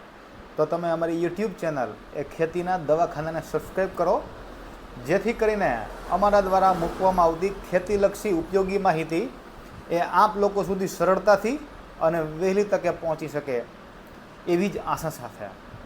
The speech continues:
તો મગફળી અને સોયાબીન તથા આપણે અન્ય કોઈ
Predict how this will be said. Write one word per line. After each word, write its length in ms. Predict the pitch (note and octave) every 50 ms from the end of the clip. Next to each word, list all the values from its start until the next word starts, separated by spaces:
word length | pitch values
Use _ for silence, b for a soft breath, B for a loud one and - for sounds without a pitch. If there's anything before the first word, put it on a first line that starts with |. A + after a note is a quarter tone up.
| - - - - - - - - - - - - - - - - - - - - - - - - - - - - - -
તો 80 | - F3+ F3+
મગફળી 520 | D#3+ F3 F3+ F3+ - - G3 G#3 A3+ A#3 G#3 F3 -
અને 160 | E3 F3+ F#3 F3+
સોયાબીન 480 | - - F3+ F3+ F#3+ F#3+ E3+ G3 A#3 A#3+ G3+
તથા 280 | G3+ F#3+ - F#3 F#3
આપણે 220 | F#3 F3+ F#3+ F#3+ F#3+ - - F3+
અન્ય 240 | G#3 A#3 B3 A#3+ A3+
કોઈ 200 | - G3+ G3